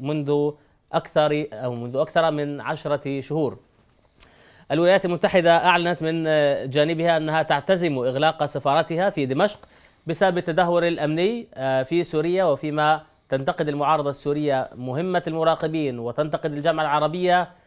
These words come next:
يلتئم، آه، غدا اجتماع للوزراء الخارجية العرب، آه، لمناقشة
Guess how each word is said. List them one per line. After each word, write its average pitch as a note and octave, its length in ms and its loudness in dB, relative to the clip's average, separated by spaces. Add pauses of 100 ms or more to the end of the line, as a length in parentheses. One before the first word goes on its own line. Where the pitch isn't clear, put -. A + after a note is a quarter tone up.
(320)
يلتئم، D3+ 600 0
آه، C3 280 0
غدا D3+ 460 0
اجتماع C3+ 500 -2
للوزراء B2+ 680 -2 (220)
الخارجية B2+ 720 -4
العرب، E3 380 0 (540)
آه، B2+ 340 0
لمناقشة C3 1120 -2